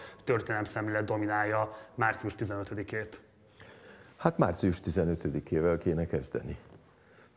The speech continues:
Speaker 2: Hát óriási dolog. Hát, hogy ebből a gyerekek mit tanulnak az iskolába, hát tulajdonképpen semmit. Meg kéne tanítani.
Speaker 1: De mit pontosan?
Speaker 2: Ö,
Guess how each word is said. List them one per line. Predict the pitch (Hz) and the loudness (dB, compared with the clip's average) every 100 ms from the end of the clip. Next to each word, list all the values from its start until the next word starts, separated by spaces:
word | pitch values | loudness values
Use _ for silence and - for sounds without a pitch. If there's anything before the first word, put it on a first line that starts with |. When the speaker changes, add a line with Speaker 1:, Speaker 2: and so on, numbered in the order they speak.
| - | -12
Speaker 2:
Hát | - - | -4 6
óriási | 143 80 73 71 - 73 | 6 6 4 0 0 -2
dolog. | 73 - - - | 0 0 0 0
Hát, | - - 104 - | -4 -2 0 2
hogy | 113 101 120 | 2 2 0
ebből | 101 95 101 95 | 0 4 6 6
a | |
gyerekek | 98 123 120 95 92 | 6 6 6 4 2
mit | 107 117 - - | 2 0 -4 -4
tanulnak | 98 92 92 87 | 2 4 4 2
az | 87 92 | 2 2
iskolába, | 107 - 98 98 98 92 | 0 4 4 6 4 4
hát | 107 | 2
tulajdonképpen | - 127 98 98 - | 0 0 2 0 -2
semmit. | 87 - 80 - - - _ _ _ _ _ _ _ _ _ _ | -2 -2 -2 -4 -8 -12 _ _ _ _ _ _ _ _ _ _
Meg | 175 170 | 0 2
kéne | 156 139 131 | 4 4 2
tanítani. | 131 80 73 - 67 - - - - | 2 2 0 -2 -2 -6 -12 -20 0
Speaker 1:
De | 175 | 2
mit | 196 | 2
pontosan? | - 92 95 - 101 - - - - - - | 0 -4 -4 -6 -10 -14 -18 -18 -18 -4 4
Speaker 2:
Ö, | 127 | 8